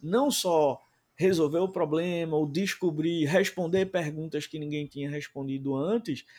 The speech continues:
mas você tem que convencer outras pessoas, a sua comunidade de pesquisa, da sua sub-área de pesquisa,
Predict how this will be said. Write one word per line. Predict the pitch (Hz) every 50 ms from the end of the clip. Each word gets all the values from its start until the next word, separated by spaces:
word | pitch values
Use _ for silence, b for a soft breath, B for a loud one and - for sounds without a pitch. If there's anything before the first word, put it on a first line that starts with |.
| b b _
mas | 147 156 190 190
você | - 220 208
tem | - - 226 247 294
que | - 269 254
convencer | - _ - 247 269 285 240 254 240 233 202 - - - 220 226 294 320 294
outras | 247 208 190 185 - 160 151
pessoas, | - - 151 151 - - 131 113 110 117 - - _ _
a | 120 120
sua | - - - 175 196 214 208 202
comunidade | - 170 151 147 151 147 139 131 123 123 123 123 123
de | 127
pesquisa, | 127 - 165 151 - - - 135 135 143 160 160 - _ _ _
da | - 135
sua | 127 - - 139 135
sub-área | 135 - - 175 190 180 160 147 127 117 123 135 143 143 120 127
de | 127
pesquisa, | 131 - 131 123 - - - 135 135 139 156 185 185